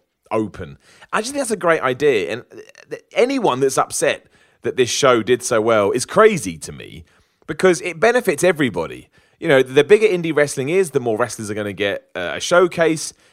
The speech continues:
And even if you're a big W W E guy, the more, you know, the, the more potential they could go there. And I think that's the key here, is that wrestling being successful in any guise, be it New Japan, W W E, Ring of Honor, Chikara,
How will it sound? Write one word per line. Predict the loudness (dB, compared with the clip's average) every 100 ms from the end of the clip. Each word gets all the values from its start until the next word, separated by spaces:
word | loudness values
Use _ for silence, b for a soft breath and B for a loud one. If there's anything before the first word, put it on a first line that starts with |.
| -8
And | -4
even | -2
if | -2
you're | 0 0
a |
big | 0 -2
W | -2 0
W | -2 -2
E | -4 -4
guy, | -4 -2 -2 -4 -10 _ _ _ _ -4
the | -2
more, | 2 4 6 6 4 -2 _ _
you | -20 -20 -14 -2
know, | 0
the, | 0 -10 -20 -20 _ -14 -12 0
the | 6
more | 6
potential | 4 0 0 2 2
they | 2
could | 2
go | 4 6
there. | 4 2 -2 -8 b b b
And | 0
I | 2
think | 2
that's | 0 -2
the | -4 -4
key | -4 -2 -4
here, | -6 -6
is | -6
that | -4 -4 b b 0
wrestling | 0 2 -2 2
being | 4 4
successful | -2 -4 -4 -4 -4 -2
in | 0
any | 2 2 0
guise, | -2 -2 -4 -6
be | -2 0
it | -2 -4
New | -6
Japan, | -6 -8 -8 -2
W | 0 0
W | -2
E, |
Ring | -2 -2
of | -2
Honor, | -2 -6
Chikara, | -10 -12 -2 4 6 6 4 -2